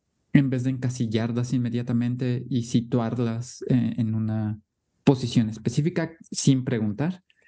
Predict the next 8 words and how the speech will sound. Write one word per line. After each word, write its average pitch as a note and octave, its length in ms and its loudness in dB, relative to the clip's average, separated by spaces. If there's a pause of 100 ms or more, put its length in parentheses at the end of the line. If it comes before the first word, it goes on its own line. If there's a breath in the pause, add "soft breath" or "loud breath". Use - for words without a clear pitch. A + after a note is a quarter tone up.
(260 soft breath)
más A#2+ 360 4
bien A2 680 -2 (560)
quedarse B2+ 460 4
con A#2 160 2
esa A#2 180 -2
incomodidad A2 600 -2
que - 80 -16
está, - 300 0